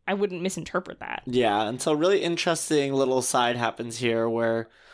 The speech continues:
Speaker 2: one, Kvothe is like, "It's none of your damn business." His hackles are all up and he's, like,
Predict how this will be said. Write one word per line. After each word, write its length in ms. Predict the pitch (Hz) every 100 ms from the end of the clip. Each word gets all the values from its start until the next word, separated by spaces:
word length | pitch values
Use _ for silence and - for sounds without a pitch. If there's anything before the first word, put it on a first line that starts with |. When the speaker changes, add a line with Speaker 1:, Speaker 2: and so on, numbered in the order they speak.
| -
Speaker 2:
one, 300 | 135 143 143
Kvothe 380 | 139 131 127 127
is 140 | 117
like, 140 | 123 120
"It's 160 | 117
none 140 | 139 147
of 80 |
your 100 | 143
damn 280 | 139 135 127
business." 500 | 120 120 117 120 120
His 140 | 123 117
hackles 380 | 131 135 131
are 80 | 131
all 180 | 123 123
up 160 | 123 120
and 80 |
he's, 160 | 120 113
like, 280 | 120 113